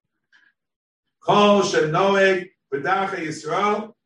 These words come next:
Ze Gufo Have Geder Geras, Af V'lo Tefillah. Whoa. Whoa. Whoa.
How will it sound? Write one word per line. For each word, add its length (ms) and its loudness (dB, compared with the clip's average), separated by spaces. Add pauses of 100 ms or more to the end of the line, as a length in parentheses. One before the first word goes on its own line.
(200)
Ze 560 -2
Gufo 480 -6
Have 280 -4
Geder 500 -4
Geras, 460 -2 (320)
Af 260 0
V'lo 320 -2
Tefillah. 540 -8 (2250)
Whoa. 1000 -6 (1040)
Whoa. 720 -6 (1160)
Whoa. 480 -8